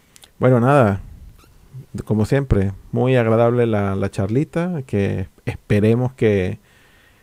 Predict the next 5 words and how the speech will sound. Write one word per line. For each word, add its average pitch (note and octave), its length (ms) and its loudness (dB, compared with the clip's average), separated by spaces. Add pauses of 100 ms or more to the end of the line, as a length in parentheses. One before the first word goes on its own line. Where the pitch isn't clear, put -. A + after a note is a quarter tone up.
(220)
que F#2 840 0
en E2+ 80 -6
esta G#2 220 -2
ocasión G#2+ 340 -2
sí G#2 640 -4